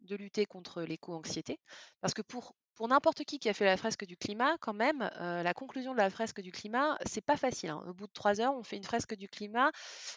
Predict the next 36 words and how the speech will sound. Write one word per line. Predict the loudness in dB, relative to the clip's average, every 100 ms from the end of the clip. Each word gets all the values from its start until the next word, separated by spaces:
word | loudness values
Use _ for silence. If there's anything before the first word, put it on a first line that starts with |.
| _
on | 0
partage | 2 6 4
un | 4
constat | -2 -4 4 4
qui | 4 -2 -4 0
est | 2 2 0
difficile, | 0 0 2 4 2 0 -8 -14 -14 -16 -8
heu, | -4 -2 -2 -4 -4
qui | -2
est |
difficile, | 0 0 -4 -2 -2 -2
qui | -2 -2
est |
dur, | 0 0 0 -4 -10
qui | -2 0
est | 0 -4 -6 -8 -8
une | -6
ampleur, | -6 -4 0 4 4 4
heu, | 0
énorme | -2 2 4 4 2
et | -4
tous | -4 -2
les | 0 0
outils | -2 -6 -4
de | -4 -4
type | -4 -4 -2 0
fresque | 4 4 2 -4 -4
sont | -6 -4
comme | -4
ça | -4 -8 -10 -12 -8 -8 -10 -16 _ -6 -4
et |
donc | -4 2
ça | 4
génère | 6 4 6 4 4 0
beaucoup | -4 -6 -6 -8
d'éco-anxiété, | -4 -4 -4 4 4 4 0 0 0 0